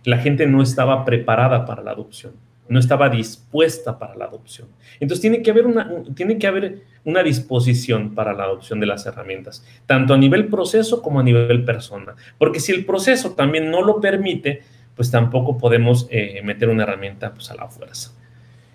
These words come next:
Y ojo también, cuando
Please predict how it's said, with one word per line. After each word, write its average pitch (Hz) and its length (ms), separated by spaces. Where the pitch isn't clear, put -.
Y 262 400
ojo 220 460
también, 110 520
cuando 127 600